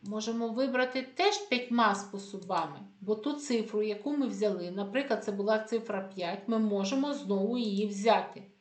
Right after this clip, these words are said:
Тобто буде знову з п'ять способів. Далі,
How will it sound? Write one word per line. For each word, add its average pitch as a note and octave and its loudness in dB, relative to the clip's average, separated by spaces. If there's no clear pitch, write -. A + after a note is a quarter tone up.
Тобто G3+ -2
буде G#3 0
знову F#3 -4
з - -10
п'ять F3 -6
способів. - -14
Далі, A3+ 8